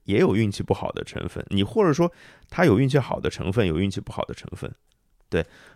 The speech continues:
马克西这个他赛季初因为本西蒙斯打不了嘛，一直不打，然后他打了首发控卫，然后基本上那段时间场均可以拿到十七分，场均拿到十七分，呃，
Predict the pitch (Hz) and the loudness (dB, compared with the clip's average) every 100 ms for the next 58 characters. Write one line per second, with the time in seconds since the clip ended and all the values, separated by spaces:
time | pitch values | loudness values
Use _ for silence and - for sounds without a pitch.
0 | - 90 85 139 - 160 165 180 175 160 | -6 -4 0 0 0 0 4 4 4 0
1 | 123 95 85 78 - - 107 117 - 107 | 4 4 4 2 -2 0 2 4 4 6
2 | 104 - 104 107 107 85 85 98 92 95 | 4 4 2 2 0 -2 -2 0 0 -2
3 | 107 - - 98 98 - - 57 - 92 | -4 -4 -2 0 0 0 -4 -8 -8 -8
4 | 82 - 76 80 82 82 92 82 82 85 | -6 -2 -2 0 0 0 0 0 -2 -6
5 | 73 76 - 90 90 - - - - - | -4 -4 -2 0 0 0 -8 -20 -20 -12
6 | 87 - 127 110 95 107 170 135 107 90 | -10 -4 0 0 0 0 0 2 2 0
7 | 85 92 101 85 78 95 101 113 80 - | -4 -8 -8 -10 -8 -6 -4 -6 -6 -6
8 | 98 - - 85 - - 120 117 120 - | -6 -6 -8 -10 -12 -6 -4 -2 -4 -6
9 | _ _ _ _ _ _ - 92 98 101 | _ _ _ _ _ _ -6 -2 2 0
10 | 104 - - 95 98 95 - _ - | 0 -6 -6 -6 -4 -6 -8 _ -16